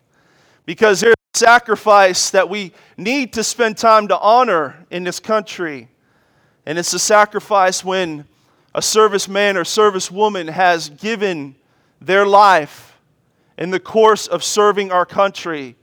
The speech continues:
to protect our liberty and to protect our freedom. And so it's important in our nation to remember that and to honor that and to pass that down.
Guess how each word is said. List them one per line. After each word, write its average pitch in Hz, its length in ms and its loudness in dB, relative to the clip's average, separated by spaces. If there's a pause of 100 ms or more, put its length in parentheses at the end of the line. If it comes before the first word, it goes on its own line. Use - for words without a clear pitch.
(320)
to 156 100 -20
protect 175 420 -4
our 165 120 0
liberty 165 420 -8
and 147 100 -12
to 156 80 -14
protect 165 380 -10
our 143 80 -4
freedom. 139 540 -14 (960)
And 151 80 -10
so 185 200 -2
it's 180 120 -6
important 190 680 -2 (420)
in 160 140 -4
our 180 180 4
nation 175 680 -6 (300)
to 160 100 -12
remember 160 480 -6
that 135 320 -4 (480)
and - 100 -12
to - 180 -4
honor 180 340 2
that 143 340 0
and 135 100 -16
to - 80 -20
pass 139 360 -6
that 123 260 -8
down. 113 340 -12